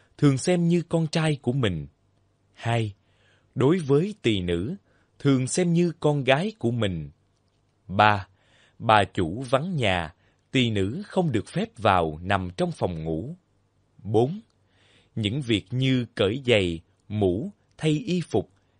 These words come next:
đàn ông không được sai tỳ nữ giúp mình. Năm, đổ rửa bô tiểu của người nam, không được sai tỳ nữ. Sáu, nô bộc trong nhà,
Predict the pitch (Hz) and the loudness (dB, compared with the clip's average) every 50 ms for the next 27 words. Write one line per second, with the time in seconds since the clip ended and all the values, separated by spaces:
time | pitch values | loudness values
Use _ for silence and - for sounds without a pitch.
0 | _ _ 98 104 101 92 76 - - 110 120 120 120 - - - 175 156 127 107 | _ _ 2 2 2 2 2 -2 -4 -2 -2 -2 -6 -6 -4 -2 -2 -2 -2 -4
1 | 87 - - - 139 131 131 123 110 - - 110 98 87 80 80 80 82 107 135 | -4 -4 -4 -4 -4 -4 -4 -6 -8 -4 -2 -2 -2 0 -4 -6 -6 -6 -8 -6
2 | 139 190 214 - _ - 107 95 85 76 76 78 _ _ _ _ _ _ _ _ | -6 -6 -6 -6 _ -4 -4 -4 -4 -6 -12 -16 _ _ _ _ _ _ _ _
3 | _ _ _ _ _ _ _ _ _ _ _ _ _ - - 113 120 117 120 113 | _ _ _ _ _ _ _ _ _ _ _ _ _ -8 -2 0 0 0 0 -4
4 | 104 - _ _ _ _ _ _ _ _ _ _ _ - 127 107 98 101 135 - | -8 -12 _ _ _ _ _ _ _ _ _ _ _ -2 0 2 2 2 0 0
5 | 117 95 87 90 127 151 147 156 165 156 135 - 107 92 85 104 139 143 - 165 | 0 -2 0 -2 -2 -2 2 2 2 2 2 0 0 0 0 -2 -4 -2 -2 -2
6 | 151 127 104 92 82 78 95 110 123 123 120 113 - _ _ _ _ _ _ - | 0 0 -2 -2 -4 -4 -4 -6 -6 -6 -8 -10 -16 _ _ _ _ _ _ -4
7 | - 196 175 160 117 98 90 - - - 160 156 151 147 - - 120 101 90 82 | -2 -2 0 0 -2 -2 -2 -2 -4 -4 -2 -4 -4 -6 -6 -2 -2 -2 -2 -2
8 | 80 80 78 80 104 151 175 - _ _ _ _ _ _ _ _ _ _ _ - | -4 -6 -6 -6 -8 -10 -12 -14 _ _ _ _ _ _ _ _ _ _ _ -8
9 | - - - 120 113 135 170 202 208 _ _ _ _ _ _ _ _ _ _ _ | -6 -2 0 0 0 0 -4 -8 -10 _ _ _ _ _ _ _ _ _ _ _
10 | _ _ 147 156 190 202 185 143 110 95 - - _ _ - 165 151 143 120 110 | _ _ 0 4 4 4 6 4 4 2 2 -2 _ _ -2 0 0 0 0 0
11 | 98 92 85 78 71 | 0 0 -2 -4 -8